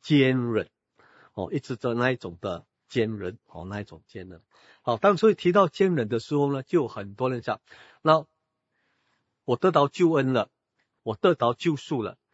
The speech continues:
那么我怎么样持守，知道我可以站在神的面前？我怎么可以持守到最后，我得着这样的一个的救恩？所以他就觉得说，在这样的一种的，啊，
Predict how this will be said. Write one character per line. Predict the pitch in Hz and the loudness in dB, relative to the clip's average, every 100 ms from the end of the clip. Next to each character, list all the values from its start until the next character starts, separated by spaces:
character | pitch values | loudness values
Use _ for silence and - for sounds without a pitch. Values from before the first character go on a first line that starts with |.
| _ - _ | _ -20 _
那 | 170 | 0
么 | 185 147 | 2 2
我 | 120 | 0
怎 | 127 117 | -2 -2
么 | 156 | 0
样 | 165 151 | 2 0
持 | - - 131 143 | -2 -8 -6 -4
守， | - 95 - - | -2 -4 -6 -12
知 | 123 | -4
道 | 139 110 90 | 0 0 -4
我 | 98 95 | -8 -8
可 | - - 139 | -6 -2 -2
以 | 110 107 _ _ | -2 -10 _ _
站 | 143 127 | -2 0
在 | 135 110 | 0 -2
神 | - - 107 | -4 -4 -2
的 | 113 107 | 0 0
面 | 113 110 | -2 -2
前？ | - 87 95 _ _ _ | -8 -12 -14 _ _ _
我 | 107 | -6
怎 | 127 | -2
么 | 131 156 | -2 -2
可 | - | -2
以 | 147 | -2
持 | - - 117 | -4 -10 -10
守 | 127 98 - | -4 -6 -2
到 | 123 113 | 0 0
最 | - - 139 | -2 -4 0
后， | 135 | 0
我 | 107 95 | -2 -10
得 | - 151 | -2 -2
着 | 123 - 98 - | 0 -4 -6 -2
这 | 127 | -2
样 | 104 | -2
的 | 101 - | -10 -10
一 | 120 | -8
个 | - 107 | -4 -4
的 | - 92 - | -6 -14 -6
救 | 139 110 | -6 -4
恩？ | 104 104 120 - - - _ | -6 -6 -12 -20 -20 -20 _
所 | 170 | 2
以 | 170 | 2
他 | - 226 | 2 0
就 | 233 | 2
觉 | 202 | 2
得 | 180 | 2
说， | 143 175 | 0 -4
在 | - 175 | -2 -4
这 | - 180 | 0 0
样 | 147 | 0
的 | 135 131 | -2 -2
一 | 147 | -2
种 | - 85 87 | -4 -8 -4
的， | 104 85 _ _ _ _ _ | -6 -6 _ _ _ _ _
啊， | 101 90 | -4 -4